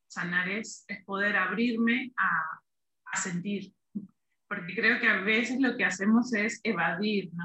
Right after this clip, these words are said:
O huir, o huir, digamos, de ese dolor. Y al contrario, ¿no? Nos llenamos de trabajo, nos llenamos de relaciones,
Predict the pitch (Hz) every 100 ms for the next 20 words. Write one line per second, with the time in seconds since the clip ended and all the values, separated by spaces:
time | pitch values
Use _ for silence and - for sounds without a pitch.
0 | 175 - 185 185 190 185 233 277 277 -
1 | 180 185 196 240 254 196 - 185 175 170
2 | 180 - - 185 196 185 175 185 170 170
3 | - _ _ _ - 196 190 196 190 190
4 | 190 196 190 - 214 214 190 151 160 185
5 | 190 - 170 170 170 - 196 190 190 190
6 | 160 151 165 185 180 156 151 151 151 147
7 | - 175 170 165 170